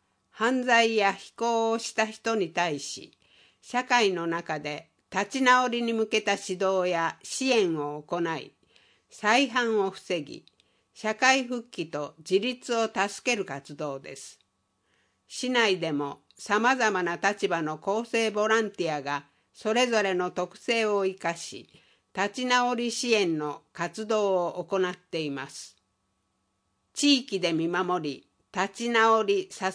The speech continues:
える更生ボランティア。保護司、更生保護助成会、ビービーエス会、ビッグブラザーズ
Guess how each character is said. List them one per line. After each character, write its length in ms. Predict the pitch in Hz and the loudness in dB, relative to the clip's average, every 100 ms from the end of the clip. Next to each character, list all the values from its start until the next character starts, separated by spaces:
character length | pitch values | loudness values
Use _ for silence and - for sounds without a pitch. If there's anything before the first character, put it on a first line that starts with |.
| 226 | 2
え 260 | 220 208 | 2 2
る 300 | 185 185 - _ _ | 0 -2 -4 _ _
更 280 | - 220 247 | -2 2 2
生 300 | 247 226 220 | 2 0 0
ボ 140 | 196 | 0
ラ 160 | 196 196 | 2 0
ン 80 | 151 | -2
テ 160 | - 107 | -8 -14
ィ 100 | 110 | -14
ア。 60 | - _ _ _ _ _ _ _ _ _ _ _ _ _ _ _ _ _ _ _ _ _ _ - | -18 _ _ _ _ _ _ _ _ _ _ _ _ _ _ _ _ _ _ _ _ _ _ -4
保 160 | 202 | -2
護 180 | 196 233 | 0 -2
司、 400 | - - 151 - _ _ _ _ _ _ _ _ _ _ | -2 -6 -6 -12 _ _ _ _ _ _ _ _ _ _
更 240 | - 240 277 | 0 2 4
生 300 | 277 254 254 | 2 0 0
保 180 | 226 214 | -2 -2
護 160 | 156 | -4
助 240 | 147 170 175 | -4 -6 -4
成 300 | 220 214 165 | 0 0 0
会、 360 | 135 120 - _ _ _ _ _ _ _ _ _ _ - | -6 -8 -12 _ _ _ _ _ _ _ _ _ _ -16
ビ 360 | 160 233 269 254 | -4 2 2 0
ー 40 | |
ビ 240 | 247 240 | -2 0
ー 80 | 226 | 0
エ 60 | 220 | 0
ス 140 | - | -4
会、 380 | - 147 117 - _ _ _ _ _ _ _ _ _ _ _ - | -6 -6 -6 -12 _ _ _ _ _ _ _ _ _ _ _ -10
ビ 180 | 160 220 | -6 -6
ッ 60 | - | -8
グ 120 | - 226 | -14 -8
ブ 160 | 214 | 4
ラ 180 | 233 254 | 6 6
ザ 280 | 226 196 175 | 4 2 2
ー 80 | |
ズ 100 | 160 | -2